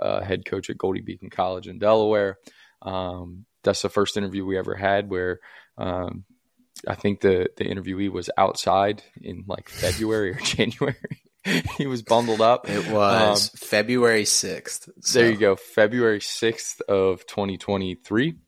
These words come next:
Speaker 1: Um, he was fant-, and he was fantastic just because of, of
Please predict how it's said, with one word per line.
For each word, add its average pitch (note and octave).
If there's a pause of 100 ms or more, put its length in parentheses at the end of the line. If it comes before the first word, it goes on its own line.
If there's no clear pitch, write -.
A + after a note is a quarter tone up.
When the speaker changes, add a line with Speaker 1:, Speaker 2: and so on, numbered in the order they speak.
(140)
Speaker 1:
Um, F#2
he A#2+
was C#3
fant-, A#2+
and B2
he C3+
was D#3
fantastic D3
just -
because B2+
of, A#2
of A2